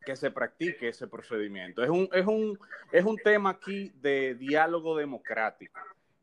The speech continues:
Pero eso es un tema también que causa mucha polémica porque los sectores conservadores y ultraconservadores en República Dominicana tienen, hacen mucho ruido, hacen mucho ruido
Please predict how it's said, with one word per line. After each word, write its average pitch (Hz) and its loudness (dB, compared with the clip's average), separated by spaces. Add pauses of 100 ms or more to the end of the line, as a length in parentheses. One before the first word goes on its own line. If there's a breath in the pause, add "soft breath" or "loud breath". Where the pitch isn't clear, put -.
(140)
Pero 156 0
eso 160 -6
es 190 -8
un 202 -8
tema 196 -4
también 160 -8
que 127 -10
causa 139 -4
mucha 156 -6
polémica 120 -4
porque 113 -6 (100)
los 123 -4
sectores 143 -2 (680 loud breath)
conservadores 135 4
y 120 -4
ultraconservadores 127 -2
en 104 -8
República 120 -8
Dominicana 110 -6
tienen, 123 -6 (260 soft breath)
hacen 156 0
mucho 156 0
ruido, 123 -4 (420)
hacen 143 -2
mucho 147 0
ruido 123 -2